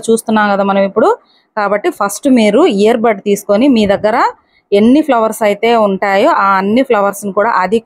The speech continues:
కూడా ఉదయము ఏడు గంటలప్పుడు అండి, మార్నింగ్ అంటే అప్పుడు ఫ్రెష్గా ఉంటాయి కదా, ఆ రోజు పూసిన ఫ్లవర్స్కే పాలినేట్ చేయాలి. ఇలా ఒక టూత్ పిక్ తీసుకొని ఒక ఫ్లవర్ నుంచి కింద ఉంటుంది కదా, ఆ పార్ట్ అనేది పట్టుకోండి, రాలిపోకుండా, ఫ్లవర్ అనేది రాలిపోకూడదు.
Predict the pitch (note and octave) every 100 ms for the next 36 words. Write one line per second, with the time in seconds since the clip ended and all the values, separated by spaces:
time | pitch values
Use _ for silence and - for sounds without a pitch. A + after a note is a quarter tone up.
0 | A#3+ A3 G#4+ - _ _ - G#3+ B3 C4
1 | B3+ E4 F4 G#3 G#3+ G#3+ A3 G#3+ G#3+ A#3+
2 | G#3 G#3 G3 F#3+ F#3 - _ _ - G3+
3 | G3+ G#3+ G#3+ G#3 G#3+ F#4+ B3 A3 A3 G#3
4 | A3+ A#3+ A#3 A3 G#3+ G#3 A3 E4 G3+ G3+
5 | G#3+ A3+ A#3 G#3 G#3+ G#3 G#3 G3 G3 -
6 | F#4 G4+ A#3+ G#3 G3+ G3 G3+ F#3+ F#3+ F#3
7 | - _ _ - G#3 A3 G3+ G#3 G3+ G#3+
8 | A#3+ C4+ - A3 G#3+ A3 C#4 C4 F#3+ A#3+
9 | A#3+ G#3+ A3 A3 G#3+ - F#4 - - _
10 | _ B3 B3+ B3+ A#3 A3 A3 A3 C#4+ B4+
11 | - _ _ _ G#3+ G#3 A3+ G#3+ A3+ B3
12 | A3+ G#3 C4 A#3+ - B3 G3 F3+ G3+ A3+
13 | B3 A#3+ G#3+ A3+ C#4 D4+ G#3 G#3+ G#3+ G#3
14 | G3+ F#4 C5+ _ - _ G#3+ G3+ A3 A3
15 | G#3 G#3 G3+